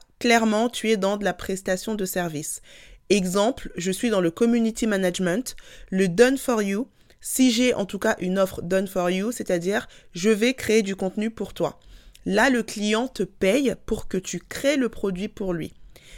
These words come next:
Et toi, en tant que client, quand tu fais appel à un prestataire pour te faire du done for you, tu attends de ce prestataire qu'il fasse pour toi.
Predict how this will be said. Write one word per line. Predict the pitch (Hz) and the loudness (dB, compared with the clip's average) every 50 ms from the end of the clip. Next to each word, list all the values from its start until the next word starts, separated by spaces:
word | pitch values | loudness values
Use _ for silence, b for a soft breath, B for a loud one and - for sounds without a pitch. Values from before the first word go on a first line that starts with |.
| B B B | B B B
Et | - 214 214 | 2 2 2
toi, | - - 277 285 311 294 - | 2 0 2 4 4 4 2
en | - 214 | -2 -4
tant | 214 - 247 | -2 -2 -2
que | 240 - 202 | -2 -2 -4
client, | 185 - - 185 185 185 185 220 302 | -6 -4 -4 -2 0 2 2 0 0
quand | - - 240 220 | -2 -2 -4 -4
tu | - - 202 | -4 -6 -8
fais | 185 - - 302 285 - - | -8 -4 -4 -4 -4 -2 -2
appel | 233 220 - - 226 208 196 170 151 B B B B B B B | -4 -4 -2 -2 -2 0 0 -2 -4 B B B B B B B
à | 180 180 | -4 -4
un | 180 | -4
prestataire | - - - 226 - - - 202 - - 214 208 196 - | -2 -2 -2 -2 0 0 -2 -2 0 0 -2 -2 -2 -4
pour | - - 190 - - | -8 -10 -10 -8 -6
te | - 185 | -6 -6
faire | - - 196 196 190 | -4 -2 -2 -2 -4
du | 170 165 156 | -4 -6 -2
done | 160 180 180 180 180 | 0 0 0 0 -2
for | - 180 165 165 | -4 -4 -2 -2
you, | 180 185 214 294 320 B B B B B | -2 0 -2 -2 -4 B B B B B
tu | - - - 233 | -4 2 4 6
attends | 220 214 220 - 254 254 294 | 6 6 4 2 2 2 2
de | 294 269 | 0 -2
ce | 233 - 220 | -2 -2 -6
prestataire | - - 202 185 185 - 170 - - 170 170 208 - | -4 -4 -8 -6 -4 -6 -6 -2 -2 -2 -2 -4 -6
qu'il | - - 190 185 | -8 -10 -10 -6
fasse | - 208 185 190 - | -4 -4 -4 -4 -6
pour | - 185 - | -8 -10 -6
toi. | - 180 156 - | -4 -6 -6 -6